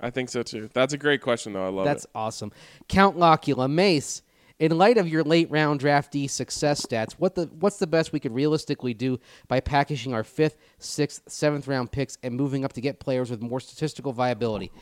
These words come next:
Speaker 2: Let's say we end up with seven total picks. What would that look like? Love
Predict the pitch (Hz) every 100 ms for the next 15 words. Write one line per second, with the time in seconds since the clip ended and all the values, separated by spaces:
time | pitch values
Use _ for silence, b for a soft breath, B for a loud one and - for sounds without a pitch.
0 | B B - 170 - 170 160 - 147 139
1 | 139 - 120 - - 143 131 120 127 113
2 | - 113 - - 156 156 151 120 123 -
3 | 98 92 107 127 139